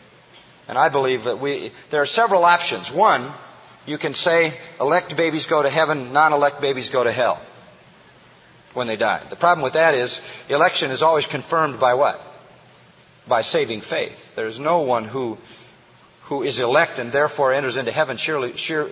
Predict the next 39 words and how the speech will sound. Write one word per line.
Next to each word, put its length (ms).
by 140
sheer 260
election. 400
It's 100
always 220
confirmed 340
by 80
saving 320
faith. 340
Another 260
view 260
is 220
that 120
any 180
baby 240
that 160
dies 300
before 320
it 100
can 140
reach 260
the 120
age 180
of 40
accountability 640
and 100
get 160
saved 300
wasn't 240
elect. 360
So 200
the 160
only 100
babies 280
that 100
die 160
are 80
the 80
non-elect. 640